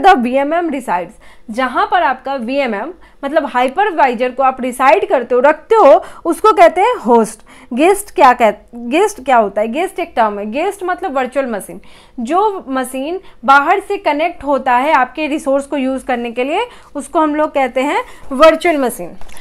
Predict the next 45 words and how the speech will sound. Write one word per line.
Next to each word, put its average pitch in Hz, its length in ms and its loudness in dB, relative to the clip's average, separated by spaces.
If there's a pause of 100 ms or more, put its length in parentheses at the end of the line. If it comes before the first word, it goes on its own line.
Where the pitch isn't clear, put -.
(160)
और 359 80 0
सबसे 381 420 -4
बड़ी 440 220 -2
बात 294 280 0
क्या 247 180 -2
है 240 340 -2
कि 370 120 -4
ये 370 160 2
जो 392 180 0
मशीन 359 420 -4
कनेक्टेड 330 520 -2
होते 254 320 -4
हैं 233 320 -8 (260)
उनको 339 300 -2
ये 302 320 -2
भी 359 280 2
नहीं 392 260 2
पता 302 280 2
होता, 262 200 2
like 339 380 -2
मशीन, 294 760 -6
उस 330 200 -12
मशीन 294 380 -2
को 415 120 -2
ये 349 160 -2
लगता 269 320 -4
है 247 120 -2
कि 349 120 -6
मेरे 320 260 -4
पास 349 280 -2
ये 359 120 -6
खुद 269 280 -12
का 370 160 6
इतना 320 280 2
रिसोर्स 277 440 -4
है, 277 120 -2
खुद - 180 -16 (100)
का 370 80 4
इतना 330 260 -4
सीपीयू 285 440 -8
है, 370 60 -4 (360)
मतलब 440 340 -2
खुद 330 220 -8
को 440 260 0
वो 427 400 0